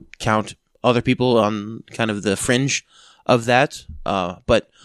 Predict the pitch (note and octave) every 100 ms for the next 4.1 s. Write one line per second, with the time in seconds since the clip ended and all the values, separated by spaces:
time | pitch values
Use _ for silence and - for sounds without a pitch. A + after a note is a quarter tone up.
0 | - _ - C3+ F#3 F#3 E3 F3+ D3 C#3
1 | B2+ B2 - B2 - C3+ A2+ G2+ F#2+ G#2+
2 | - - G2+ - A2+ - A#2+ G#2 F#2 _
3 | _ _ A2 A2 - F3 E3+ A#2+ - F#2